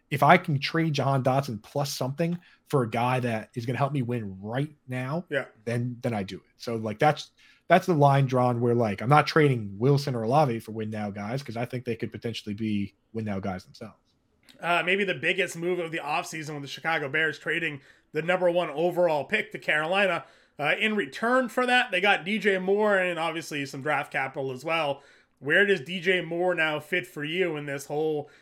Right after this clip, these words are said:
Speaker 2: dynasty wide receiver hierarchy?
Speaker 1: Yeah, so, like, we just, everyone we just talked about, believe it or not, every single name we just rattled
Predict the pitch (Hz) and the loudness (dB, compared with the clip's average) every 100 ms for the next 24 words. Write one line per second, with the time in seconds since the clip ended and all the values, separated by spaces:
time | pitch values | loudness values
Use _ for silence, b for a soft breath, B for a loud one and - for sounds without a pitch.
0 | b 156 165 175 175 165 151 165 160 160 | b 2 4 4 0 -4 0 0 0 -6
1 | - 160 151 156 170 139 117 - 110 _ | -8 -6 -4 -2 0 0 -4 -10 -20 _
2 | _ _ 139 127 - 127 127 117 143 190 | _ _ 2 2 4 4 4 6 8 8
3 | 202 - 170 220 247 226 180 180 - 127 | 6 6 8 8 8 6 6 2 0 -2
4 | 139 165 170 185 117 127 127 175 233 190 | -2 -2 -2 -4 -2 0 4 4 4 2
5 | 123 95 - _ _ _ 143 185 - 185 | -2 -8 -16 _ _ _ -2 0 0 2
6 | 175 147 135 143 120 113 123 127 - _ | 4 4 4 4 4 2 0 0 -2 _
7 | _ _ _ 113 113 143 151 | _ _ _ -4 2 2 0